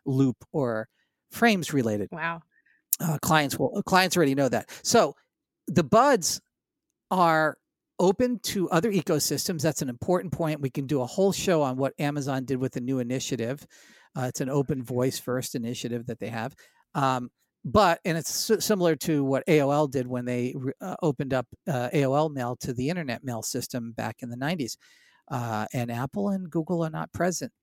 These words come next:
Speaker 1: Their hands are not raised, and that's going to be very interesting in the future for them. Um, but, you know, eh, will some Apple users get buds? Of course. Uh, what are the reasons? There are gonna be a lot.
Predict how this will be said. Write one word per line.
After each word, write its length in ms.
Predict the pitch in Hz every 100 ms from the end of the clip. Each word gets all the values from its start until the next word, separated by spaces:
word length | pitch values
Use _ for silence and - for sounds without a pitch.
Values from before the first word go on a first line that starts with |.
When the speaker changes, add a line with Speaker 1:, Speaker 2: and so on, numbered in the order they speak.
| -
Speaker 1:
Their 180 | 127
hands 320 | 139 156 160 156
are 60 |
not 200 | 151 147
raised, 380 | 147 170 151 -
and 140 | 120
that's 380 | 131 156 - -
going 320 | - 135 156
to 60 | 143
be 180 | 135 139
very 320 | 127 147 151
interesting 520 | 151 - 127 - 123
in 60 | 113
the 80 | 110
future 320 | 143 127 127
for 120 | -
them. 120 | 113 104 - - - -
Um, 240 | 156 139 135 _ _ _ _
but, 200 | - 214 - _ _ _
you 100 | 220
know, 180 | 277 240 - _ -
eh, 120 | - - _ _ _ _
will 300 | 220 196 233
some 240 | - 233
Apple 280 | 214 202 208
users 380 | 190 196 180 196
get 220 | - 190
buds? 360 | 185 175 175 - -
Of 120 | 190
course. 460 | - 127 127 - - _ _ _ _ _ -
Uh, 320 | 156 147 143
what 240 | 151 151 185
are 60 |
the 100 | 175
reasons? 640 | 147 160 165 156 170 156 - 180
There 120 | 175
are 20 |
gonna 140 | 175
be 100 | 175
a 80 | 170
lot. 380 | 143 120 120 151